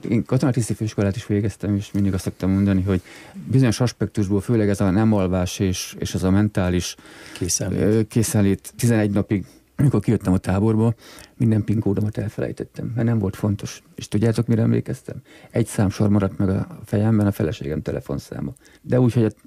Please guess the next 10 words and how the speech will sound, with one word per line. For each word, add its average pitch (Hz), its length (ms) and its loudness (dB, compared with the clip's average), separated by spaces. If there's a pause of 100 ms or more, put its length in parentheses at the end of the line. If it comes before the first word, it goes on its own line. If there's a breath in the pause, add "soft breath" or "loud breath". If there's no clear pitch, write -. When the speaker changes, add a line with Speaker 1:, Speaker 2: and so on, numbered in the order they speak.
(120)
Speaker 1:
a - 120 -6
telefonom 101 480 2
az 95 160 0
gajra 98 300 2
ment, 95 160 2
mert 87 120 2
a 87 40 -2
pinkódot 90 480 -2
nem 117 140 0
tudtam, 139 400 -2